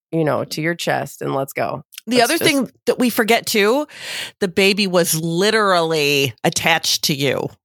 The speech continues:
Speaker 2: Literally
Speaker 1: Yeah,
Speaker 2: attached to
Speaker 1: literally,
Speaker 2: you
Speaker 1: yeah.
Speaker 2: for nine months. Literally attached to you. And then they're born and people are like, "Why does a baby not want me to put them down? Why does a baby not wanna go
Speaker 1: Yeah.
Speaker 2: to somebody else?" And it's like they, and partners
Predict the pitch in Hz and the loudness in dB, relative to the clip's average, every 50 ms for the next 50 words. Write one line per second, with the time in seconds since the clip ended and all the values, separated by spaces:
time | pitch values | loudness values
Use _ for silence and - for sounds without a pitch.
0 | _ _ _ _ _ 151 165 202 233 226 208 180 156 190 208 277 320 320 254 190 | _ _ _ _ _ -10 -2 0 2 2 2 2 2 2 2 2 2 2 4 2
1 | 160 139 123 131 147 - - 160 - 214 190 180 185 190 - - 175 151 139 131 | 2 2 0 -2 -2 0 2 4 4 6 4 4 4 4 2 4 4 4 2 2
2 | - - - - 160 165 175 - _ - - - - - 214 190 185 180 175 170 | 2 0 -2 -4 -6 -10 -12 -14 _ -6 -4 -2 0 2 0 2 2 0 2 2
3 | 170 165 160 160 160 165 165 160 143 131 123 113 - - - - - - - - | 2 2 2 0 0 0 0 0 0 0 0 0 0 -2 0 0 -2 -4 -6 -8
4 | _ _ _ _ _ _ _ _ _ _ _ _ - 165 175 185 175 180 175 175 | _ _ _ _ _ _ _ _ _ _ _ _ -6 0 0 2 2 4 2 2
5 | 170 170 165 - 156 143 147 - - - 139 113 78 58 - - _ _ _ _ | 2 0 0 0 0 0 0 0 0 0 0 2 0 0 -2 -6 _ _ _ _
6 | _ _ - - 175 185 175 170 170 160 160 143 - 175 202 233 226 196 170 160 | _ _ -4 -2 0 2 2 2 2 0 0 -2 -2 -2 0 2 2 4 2 2
7 | 160 - - 156 165 185 175 175 165 160 160 156 - 151 147 147 160 156 147 147 | 0 0 -2 -2 0 2 2 4 4 2 2 0 -2 -8 -6 -2 0 2 2 2
8 | 151 160 165 180 165 170 165 160 156 156 156 156 147 143 139 131 143 143 139 - | 2 0 0 -2 -4 0 0 0 2 2 2 2 2 2 2 0 0 -2 -2 -2
9 | 165 147 - 143 139 160 143 135 - - 185 175 - _ _ - - - - - | -2 -4 -2 -2 2 2 4 4 2 0 -2 -6 -8 _ _ -20 -20 -20 -18 -8
10 | - 170 175 165 170 180 180 180 170 175 160 165 170 165 151 165 165 151 135 123 | 0 2 2 2 2 2 0 0 0 0 0 2 2 2 4 4 4 4 4 2
11 | 147 147 151 147 - 147 147 147 147 147 165 214 190 - - 180 - - - - | 2 2 2 2 0 0 0 0 0 0 2 2 2 0 0 -2 -2 -2 -2 -4
12 | - _ _ _ _ _ _ - - - - _ _ _ _ - 196 190 - 220 | -6 _ _ _ _ _ _ -20 -20 -20 -20 _ _ _ _ -2 0 2 2 2
13 | 214 202 - - 214 214 233 262 269 269 262 - _ _ - - - - - - | 0 0 0 0 2 2 4 4 4 2 0 -2 _ _ -20 -18 -16 -16 -16 -16
14 | - _ - 247 226 208 165 - - 247 254 254 226 330 320 330 349 359 294 277 | -12 _ 0 0 0 0 -2 -2 0 0 0 2 2 2 2 4 2 2 0 -2